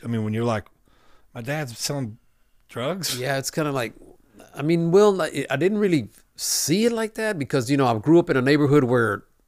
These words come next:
Speaker 2: that was all going
Speaker 1: It was
Speaker 2: around
Speaker 1: prevalent,
Speaker 2: everywhere.
Speaker 1: yeah.
Speaker 2: Every, it was
Speaker 1: You were around it
Speaker 2: around ev-
Speaker 1: already.
Speaker 2: all the time. And, and, but when I found out that it was,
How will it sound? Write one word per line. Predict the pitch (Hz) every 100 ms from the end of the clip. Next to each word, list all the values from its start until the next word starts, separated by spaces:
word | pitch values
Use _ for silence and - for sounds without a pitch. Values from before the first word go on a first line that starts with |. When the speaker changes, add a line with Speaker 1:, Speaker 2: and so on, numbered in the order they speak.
| _
Speaker 2:
that | 123 131 143
was | 127
all | 139 131
going | 120
Speaker 1:
It | 127
was | 123
Speaker 2:
around | 117 113
Speaker 1:
prevalent, | 104 104 143
Speaker 2:
everywhere. | 143 131 117
Speaker 1:
yeah. | 139
Speaker 2:
Every, | 151 151
it |
was | 139 117 101
Speaker 1:
You | 120
were | 127 113
around | 113 113
it | 123
Speaker 2:
around | 120
ev- | 127
Speaker 1:
already. | 98 90 -
Speaker 2:
all | 127
the | 117
time. | 101 120 101
And, | 98 85 - - - - -
and, | 120 117 110 107
but | 117
when | 117
I | 120
found | 123 139 135
out | 123
that | 104
it |
was, | 101 90